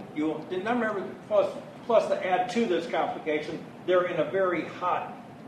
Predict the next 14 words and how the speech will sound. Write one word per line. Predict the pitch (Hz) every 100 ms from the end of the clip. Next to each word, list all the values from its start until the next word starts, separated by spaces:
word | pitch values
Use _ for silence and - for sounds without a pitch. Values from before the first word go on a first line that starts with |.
| - -
environment. | 151 175 196 170 156 160
They're | 160
in | 165
the | -
desert. | 160 160 156 147 - - - - - - - - - -
Your | 190
electrolytes | 196 269 269 208 190 185 -
will | 170
be | 175
unbalanced. | 175 170 170 160 160 226 - -
You | 180
won't | 277 254
be | 233
able | 240 226